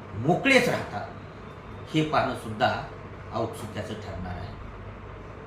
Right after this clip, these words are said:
आजच्या पुरतं एवढंच. सक्रिय न्यूजला सबस्क्राईब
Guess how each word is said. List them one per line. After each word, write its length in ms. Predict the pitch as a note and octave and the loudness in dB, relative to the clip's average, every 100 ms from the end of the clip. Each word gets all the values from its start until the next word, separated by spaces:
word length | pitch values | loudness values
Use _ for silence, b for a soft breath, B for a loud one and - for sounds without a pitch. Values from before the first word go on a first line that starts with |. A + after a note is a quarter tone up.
| - - - - - | -8 -8 -10 -10 -4
आजच्या 260 | G#2+ - | -4 -2
पुरतं 280 | - G#2+ - | -4 -6 -4
एवढंच. 1160 | A#2 A2+ C#3 - - - - - - - - - | -2 -2 -4 -8 -10 -12 -10 -10 -10 -10 -8 0
सक्रिय 360 | F#3 G#3 G#3 F#3 | 2 6 10 12
न्यूजला 320 | D3+ B2+ C3 | 10 4 0
सबस्क्राईब 500 | - A2+ - A#2+ | -2 -4 -4 -2